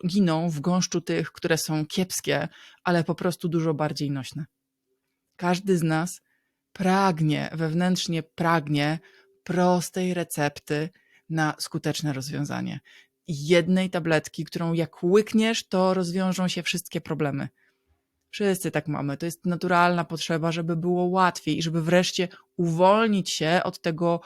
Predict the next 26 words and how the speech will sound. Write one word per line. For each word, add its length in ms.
bólu, 460
który 280
nam 460
towarzyszy 640
wtedy, 260
kiedy 220
zmagamy 440
się 140
z 20
jakąś 260
trudnością. 540
Więc 160
to 120
nic 320
dziwnego, 600
że 120
dajemy 420
się 160
w 40
cudzysłowie 600
złapać 880
na 320
hasła 340
marketingowe, 1040
które 480
niestety 640